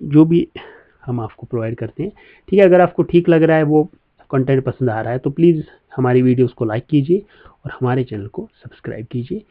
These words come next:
वही हमें जो है motivation देता रहता है YouTube पे बने रहने का, ठीक है? तो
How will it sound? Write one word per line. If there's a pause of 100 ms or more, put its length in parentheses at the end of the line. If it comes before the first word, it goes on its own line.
(220)
वही
हमें
जो
है
motivation
देता
रहता
है (360)
YouTube
पे
बने
रहने
का,
ठीक
है? (440)
तो